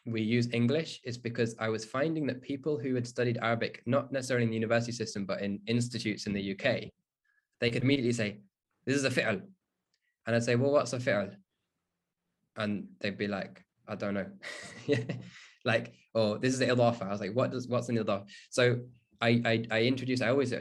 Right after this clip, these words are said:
start the course saying, "What is a noun?" And we get talking about the, the, so that when it's translated to ism in the second,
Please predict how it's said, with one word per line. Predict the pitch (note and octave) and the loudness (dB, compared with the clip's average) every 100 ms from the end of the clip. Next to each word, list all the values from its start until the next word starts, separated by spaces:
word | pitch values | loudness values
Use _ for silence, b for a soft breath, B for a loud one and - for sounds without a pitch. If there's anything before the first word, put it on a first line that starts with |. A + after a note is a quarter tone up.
| - | -4
start | - C#3+ | 0 0
the | B2 | 0
course | B2+ A2 | 0 0
saying, | G#2 G2+ | 0 -2
"What | B2 - | -2 -2
is | B2 | 0
a | |
noun?" | A#2 A2+ A#2+ - _ _ _ _ _ _ _ _ _ _ - | 0 -2 -8 -16 _ _ _ _ _ _ _ _ _ _ -2
And | A#2+ | 2
we | |
get | A#2+ A#2+ | 2 0
talking | - B2+ B2+ A2 | -2 -2 -2 -4
about | G2 G2+ G2 - _ _ _ _ _ - | -2 -2 -2 -8 _ _ _ _ _ -12
the, | G#2 - - _ - | -10 -10 -20 _ -8
the, | G#2+ G2+ | -2 -2
so | - A#2+ | 0 2
that | B2 | 2
when | B2 C#3 | 2 0
it's | D3 | 0
translated | - B2+ A#2+ B2 B2 A#2 | -2 0 4 2 2 -4
to | G#2+ | -4
ism | A2+ B2+ C3 B2+ _ - | -2 -2 -4 -6 _ -6
in | |
the | A2 | -4
second, | A2+ A2+ C3 C3 C3 | 0 0 0 -2 -4